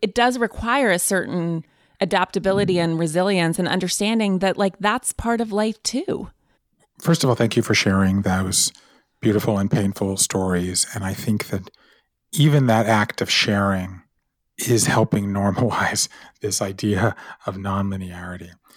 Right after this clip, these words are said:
Speaker 2: Because what happens when you have an experience like you've just articulated, my getting cancer as a forty-three-year-old new dad, Nora McInerney, and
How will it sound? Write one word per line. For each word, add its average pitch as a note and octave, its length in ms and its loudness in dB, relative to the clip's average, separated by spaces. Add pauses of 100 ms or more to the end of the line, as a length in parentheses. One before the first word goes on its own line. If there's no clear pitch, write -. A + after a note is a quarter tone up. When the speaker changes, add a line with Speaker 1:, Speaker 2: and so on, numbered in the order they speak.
(240)
Speaker 2:
Because - 280 -2
what A#2+ 160 2
happens C#3+ 520 2
when A#2 120 -2
you G2+ 140 -4
have G2 500 0
an F#2 100 -4
experience F#2+ 800 -4 (300)
like F#2+ 180 -4
you've G2+ 180 -2
just - 180 -2
articulated, G2 720 -2 (380)
my F#2+ 200 -6
getting G2+ 200 -2
cancer G2 400 0
as F#2 100 -4
a F#2+ 40 -2
forty-three-year-old F#2+ 1000 -4 (280)
new G2 220 -4
dad, F#2+ 560 -6 (400)
Nora G2+ 200 -4
McInerney, G2 640 0
and F#2+ 200 -4